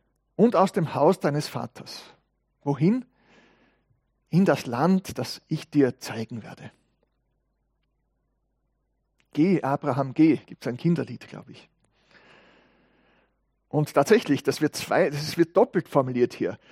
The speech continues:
Auf Hebräisch, „Lech, lecha“. Zweimal das gleiche Wort, „gehen“. „Geh, geh, auf, auf, geh mal, geh mal, <laughs> Abraham.“ Und er geht.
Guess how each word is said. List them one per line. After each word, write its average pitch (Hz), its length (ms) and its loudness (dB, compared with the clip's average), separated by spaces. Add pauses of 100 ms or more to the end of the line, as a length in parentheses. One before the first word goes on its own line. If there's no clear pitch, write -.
(580)
Auf - 160 -8
Hebräisch, 156 640 4
„Lech, 202 500 4
lecha“. 170 540 4 (1200)
Zweimal 165 360 4
das 139 100 -2
gleiche 160 300 2
Wort, 139 200 2
„gehen“. 160 400 4
„Geh, 202 240 2
geh, 202 360 4 (360)
auf, 226 240 6
auf, - 640 0
geh 208 120 8
mal, 240 160 6
geh 208 140 6
mal, 175 220 2 (180)
<laughs> - 520 -12
Abraham.“ 151 520 4 (1700)
Und 135 140 -2
er 170 80 2
geht. 180 320 0